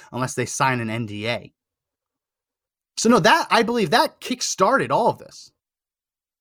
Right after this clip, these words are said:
Parents realizing, "Oh, wow, I didn't realize how bad this was getting." So they started pushing back, going to school board meetings.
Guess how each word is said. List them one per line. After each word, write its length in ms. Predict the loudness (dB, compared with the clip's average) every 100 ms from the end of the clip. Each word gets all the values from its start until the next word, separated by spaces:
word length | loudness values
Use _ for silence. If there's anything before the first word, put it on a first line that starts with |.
| _
Parents 340 | -6 -4 -4 -2
realizing, 400 | 0 0 -2 -4
"Oh, 100 | -4
wow, 260 | -2 0
I 100 | 0
didn't 260 | -2 -6 -6
realize 420 | -6 -2 -2 -2
how 160 | -4 -4
bad 480 | -4 0 0 0 -6 _ _ _ _ _ _ _
this 160 | -14 -14
was 100 | -4
getting." 320 | -2 -2 -6 _ _ _ _ _ _ _ _ _ _ _ _
So 100 | -6
they 40 |
started 280 | 0 2 2
pushing 260 | 0 0 2
back, 440 | 4 4 0 _ _ _ _ _
going 200 | -2 -2
to 80 | -4
school 260 | 0 0
board 220 | 2 2 0
meetings. 420 | -4 -8 -20